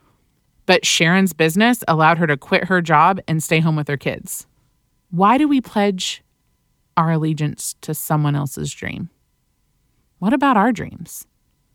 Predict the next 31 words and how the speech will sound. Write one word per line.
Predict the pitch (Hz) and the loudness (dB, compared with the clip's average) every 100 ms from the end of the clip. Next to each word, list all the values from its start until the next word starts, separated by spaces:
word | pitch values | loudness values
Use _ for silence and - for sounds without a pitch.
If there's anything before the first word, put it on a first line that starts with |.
| _ | _
Stop | - - - 277 339 | -10 -8 -2 -2 0
giving | 285 277 285 | 0 2 4
the | 247 | 2
best | 190 202 226 233 | 4 2 2 -2
of | |
yourself | 196 175 - 170 175 - - | -2 -2 0 0 0 -6 -12
to | - 196 185 175 170 - _ _ _ _ | -2 2 4 2 0 -4 _ _ _ _
your | 190 175 190 190 180 160 _ | -6 0 2 2 0 -4 _
dead-end | 214 233 226 214 | 0 2 4 2
job. | 214 247 143 143 | 2 2 0 -2
If | 180 | -4
it's | 196 - | -4 0
not | 202 214 233 - _ _ _ _ | 2 2 0 -4 _ _ _ _
your | 190 214 - | 0 2 2
end | 196 226 | 0 0
game, | 233 285 302 311 _ _ _ _ _ _ _ _ _ _ - | 0 0 0 -4 _ _ _ _ _ _ _ _ _ _ -6
if | 196 - | -2 2
that's | 226 240 277 | 2 2 0
not | 285 | 0
the | 269 | 0
job | 214 190 196 233 | -2 2 4 2
that | 214 156 | 0 -2
you | 196 | 0
wanna | 233 208 | 0 0
have | 175 180 226 254 | 0 0 0 -2
for | - | -2
the | 190 | -2
rest | 165 175 - | 0 -2 -2
of | 214 | -2
your | 208 | -2
life, | 165 147 196 277 - - | 0 0 0 -4 -10 -20